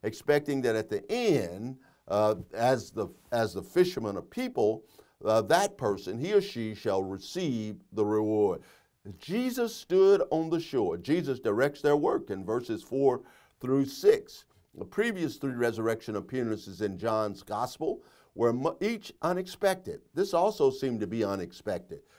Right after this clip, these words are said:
The disciples did not know that it was Jesus. It is wonderful to think that Jesus showed up at their work. He was interested in all of their life, not just when they attended religious service.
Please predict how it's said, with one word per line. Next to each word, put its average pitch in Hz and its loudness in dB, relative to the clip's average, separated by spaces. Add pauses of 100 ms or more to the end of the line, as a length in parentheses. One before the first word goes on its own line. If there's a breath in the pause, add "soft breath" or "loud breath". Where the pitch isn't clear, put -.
(120)
The 92 -6
disciples 127 -2
did 135 2
not 123 -2
know 139 4
that 120 2
it 107 -2
was 98 -6
Jesus. 98 -8 (260 soft breath)
It 110 -2
is 101 -2
wonderful 170 0
to 135 -4
think 113 -4
that 120 -8
Jesus 175 -2
showed 156 2
up 147 0
at 117 -2
their 95 0
work. 135 2 (360 soft breath)
He 131 -2
was 101 0
interested 175 0
in 104 0
all 156 4
of 135 2
their 98 0
life, 170 2 (300 soft breath)
not 147 0
just 143 0
when 131 4
they 113 2
attended 139 -2
religious 139 0
service. 147 4